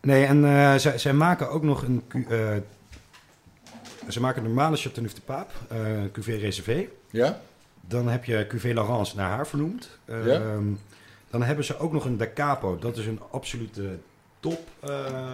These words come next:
Speaker 1: Chateauneuf. Die, die wordt ook maar in enkele,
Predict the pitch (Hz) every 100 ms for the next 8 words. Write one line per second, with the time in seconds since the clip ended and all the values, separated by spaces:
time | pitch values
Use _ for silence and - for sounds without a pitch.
0 | 120 117 - 127 127 196 - - - -
1 | _ - 123 107 107 117 123 120 120 113
2 | 113 131 139 123 110 104 98